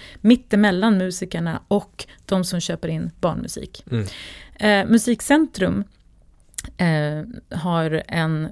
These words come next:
Speaker 1: internationell koordinator också. Det är min chef. Han åker runt på en massa showcasefestivaler i hela Europa och även i Kanada och U S A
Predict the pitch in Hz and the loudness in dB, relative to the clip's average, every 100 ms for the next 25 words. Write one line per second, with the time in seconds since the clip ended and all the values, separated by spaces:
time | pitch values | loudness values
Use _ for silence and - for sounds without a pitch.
0 | - 190 185 175 175 226 277 254 165 - | -4 0 0 0 4 6 6 2 -4 -4
1 | - - - - - 208 180 160 196 208 | -6 -8 -10 -12 0 2 2 -2 -6 -8
2 | - - 226 277 247 180 156 160 - 175 | -12 0 4 6 4 0 -2 -6 -6 -4
3 | 165 160 147 - 196 151 - 156 - 156 | -4 -4 -6 -2 -2 -2 -8 -10 -10 -10
4 | 185 262 - - 185 - 143 170 151 170 | -6 -6 -6 -8 -12 -8 -4 -2 -4 -8
5 | - 180 156 - - 175 202 - - - | -4 -4 -4 -8 -6 -4 -4 -6 -8 -2
6 | 185 170 165 165 202 208 170 165 170 180 | 0 0 -2 -4 -2 -2 -2 -6 -6 -6
7 | - | -6